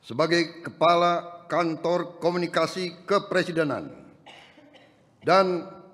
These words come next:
sebagai Ketua Dewan Ekonomi Nasional. Terlebih dahulu, saya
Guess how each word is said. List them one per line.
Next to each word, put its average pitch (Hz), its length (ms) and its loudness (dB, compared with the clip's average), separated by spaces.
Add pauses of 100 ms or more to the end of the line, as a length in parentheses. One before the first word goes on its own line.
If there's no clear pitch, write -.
(480)
sebagai 160 480 -2
Ketua 175 640 0
Dewan 170 480 0
Ekonomi 175 480 0
Nasional. 170 560 0 (1800)
Terlebih 185 480 2
dahulu, 196 640 2
saya 175 320 2